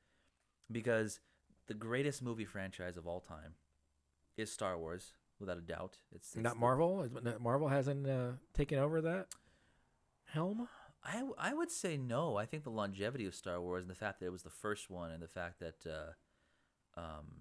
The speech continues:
Speaker 1: I, I, again, I still think it's Star Wars. And also, too, I think Star Wars, um, st-,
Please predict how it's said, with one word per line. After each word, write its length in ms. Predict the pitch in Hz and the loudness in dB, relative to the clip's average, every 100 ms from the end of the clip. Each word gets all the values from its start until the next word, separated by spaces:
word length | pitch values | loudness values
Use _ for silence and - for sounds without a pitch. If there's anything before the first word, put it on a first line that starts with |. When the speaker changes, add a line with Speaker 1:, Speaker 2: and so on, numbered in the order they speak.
| - _ _ _ _ _ _ _ _ _ - _ _ 95 | -20 _ _ _ _ _ _ _ _ _ -20 _ _ -6
Speaker 1:
I, 160 | 101 - | -6 -4
I, 240 | 98 98 90 - _ | -6 -6 -10 -16 _
again, 160 | - 120 | -8 -4
I 80 | 110 | -4
still 200 | - 131 | -2 -4
think 220 | 131 110 | -4 -6
it's 100 | 98 | -6
Star 220 | - 117 | 2 2
Wars. 320 | 101 76 80 - _ - - | 2 -4 -12 -16 _ -20 -6
And 120 | 113 | 0
also, 260 | 135 175 156 | 2 2 0
too, 240 | - 151 | -2 0
I 80 | 131 | 0
think 220 | 131 127 | -2 -6
Star 280 | - 123 123 | -4 0 0
Wars, 440 | 117 104 101 - | 0 0 -2 -2
um, 400 | 98 92 87 85 87 _ _ _ _ _ _ _ _ _ _ _ _ _ _ _ _ _ _ _ _ _ _ _ _ _ | 0 0 0 -4 -12 _ _ _ _ _ _ _ _ _ _ _ _ _ _ _ _ _ _ _ _ _ _ _ _ _
st-, 240 | - - | -10 -10